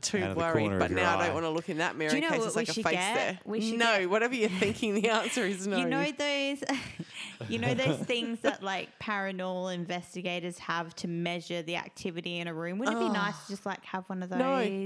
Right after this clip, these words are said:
Speaker 1: no, it wouldn't.
Speaker 3: while you're doing it, so
Speaker 1: No.
Speaker 3: you could
Speaker 1: But I would have a bottle
Speaker 2: No.
Speaker 1: of this
Speaker 2: No.
Speaker 1: during a podcast.
Speaker 3: What, what's
Speaker 2: That would
Speaker 3: that?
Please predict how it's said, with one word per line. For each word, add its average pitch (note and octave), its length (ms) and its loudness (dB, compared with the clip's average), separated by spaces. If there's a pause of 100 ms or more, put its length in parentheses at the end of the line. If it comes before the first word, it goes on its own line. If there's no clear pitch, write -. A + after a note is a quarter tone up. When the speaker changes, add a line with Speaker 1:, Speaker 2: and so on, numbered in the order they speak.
(140)
Speaker 1:
no, E4 220 4
it C4+ 60 2
wouldn't. D4+ 280 2
Speaker 3:
while F#3+ 140 2
you're F#3 140 -2
doing F#3 340 -2
it, G#3+ 120 0
so D4 140 0
Speaker 1:
No. A#3 40 0
Speaker 3:
you E3+ 100 -2
could F3+ 340 -6 (180)
Speaker 1:
But - 120 2
I - 20 4
would C#4+ 200 0
have C#4+ 180 2
a C#4+ 80 0
bottle A3+ 380 2
Speaker 2:
No. - 20 6
Speaker 1:
of G3 180 -2
this F#3+ 300 2
Speaker 2:
No. - 60 -6
Speaker 1:
during F3+ 200 4
a F3 80 2
podcast. E3+ 960 0
Speaker 3:
What, G3+ 220 2
what's - 0 -
Speaker 2:
That - 20 -8
would G3+ 140 0
Speaker 3:
that? C#3+ 160 4